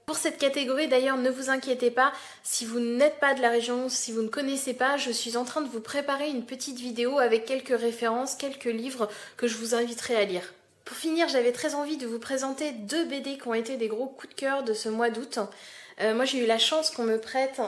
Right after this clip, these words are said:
Le fantôme d'Anya de Vera Brosgol, qui est une bande dessinée qui raconte l'histoire d'Anya, donc, qui est en pleine crise d'adolescence, qui vient d'arriver dans un nouveau lycée, dans une nouvelle ville,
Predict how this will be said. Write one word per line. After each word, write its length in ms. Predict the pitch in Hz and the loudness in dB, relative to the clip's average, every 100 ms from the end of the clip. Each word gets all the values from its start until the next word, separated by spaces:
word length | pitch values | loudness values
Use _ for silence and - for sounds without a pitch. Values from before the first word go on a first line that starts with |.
| - 196 | -4 0
Le 180 | 214 | 2
fantôme 540 | 214 285 285 320 311 269 | 2 0 0 0 0 2
d'Anya 380 | 240 226 226 - - - _ - - - - | 4 6 4 2 -10 -20 _ -20 -20 -20 -8
de 100 | 208 | 0
Vera 340 | 214 247 254 285 | 2 4 4 4
Brosgol, 640 | 226 240 247 214 226 226 180 - - | 4 2 4 4 6 4 -2 -16 -4
qui 120 | 330 | -2
est 160 | 320 262 | -2 -2
une 120 | 240 | 4
bande 180 | 320 330 | 4 4
dessinée 420 | 311 - 277 262 | 0 0 -2 0
qui 140 | 247 | 0
raconte 540 | 226 254 262 262 - 190 185 220 | 0 0 0 -4 -4 -6 -6 -8
l'histoire 560 | 277 - 285 247 - | -8 4 4 4 -2
d'Anya, 420 | 196 294 285 269 254 | 4 6 6 2 2
donc, 220 | 240 254 | -2 -4
qui 200 | - 262 | -2 -2
est 140 | 269 | 0
en 140 | 247 240 | -2 -2
pleine 460 | - 262 269 269 | -4 -2 0 -2
crise 340 | 262 269 240 214 | -4 -4 0 4
d'adolescence, 840 | 247 247 240 233 240 247 277 - | 6 8 6 2 0 -2 -4 -6
qui 180 | - 240 | -6 -2
vient 160 | 220 220 | 0 2
d'arriver 440 | 254 269 254 247 | 2 2 4 4
dans 260 | 220 208 208 | 4 2 0
un 140 | 196 | 2
nouveau 300 | 214 247 269 | 0 -2 -2
lycée, 380 | 233 226 226 240 | -4 -2 2 2
dans 160 | 214 | 2
une 220 | 202 202 214 | -2 0 2
nouvelle 320 | 233 226 202 | 4 4 4
ville, 300 | 202 233 | -2 -2